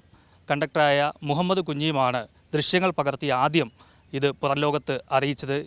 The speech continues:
ഈ അപകടത്തിൻ്റെ വ്യാപ്തി എത്രത്തോളമുണ്ടെന്ന്. പിന്നീടാണ് എല്ലാം ഉണർന്ന് പ്രവർത്തിച്ചതും ഇവിടെ രക്ഷാപ്രവർത്തനങ്ങളൊക്കെ നടത്തിയതും. എന്തായാലും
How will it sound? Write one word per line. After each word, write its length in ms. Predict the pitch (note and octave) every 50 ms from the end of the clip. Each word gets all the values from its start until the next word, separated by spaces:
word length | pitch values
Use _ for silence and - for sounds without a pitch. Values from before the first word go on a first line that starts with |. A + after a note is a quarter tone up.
| - D3+ C#3+
ഈ 40 | C#3 B2 - _ _ _ _ _ _ _ -
അപകടത്തിൻ്റെ 420 | C3+ C3+ D3 D3 D3 C3+ D3 C#3+ C#3 B2+
വ്യാപ്തി 340 | C3+ C3+ C3+ C#3+ - - D#3 C3 B2
എത്രത്തോളമുണ്ടെന്ന്. 720 | C3 - D#3 C3+ - D3+ C#3+ C#3+ C3+ C3 A#2+ B2 A#2+ B2 B2+ C3+
പിന്നീടാണ് 480 | C#3+ C#3 D#3 E3+ E3 D#3 C#3+ C#3+ D3 C3 A2 - - - - - _ _ - C3
എല്ലാം 220 | C#3 D3+ D3 C#3+ - - C#3+
ഉണർന്ന് 320 | B2+ C3+ C#3 D3 D3+ E3 D#3 - _ -
പ്രവർത്തിച്ചതും 540 | - B2+ B2 A2+ - D3 C3 - D3 C3+ C3+ C3 -
ഇവിടെ 160 | D3+ C3+ C3+ C3 B2+
രക്ഷാപ്രവർത്തനങ്ങളൊക്കെ 760 | - - - D3 D3 E3 C#3+ C3+ - C#3 C#3 C3 B2+ B2 A#2+ B2
നടത്തിയതും. 400 | A#2 A#2 A2 - C#3 B2 B2 - - _ _ _ _ - - - _ -
എന്തായാലും 280 | D3 D#3+ E3 F3 F3+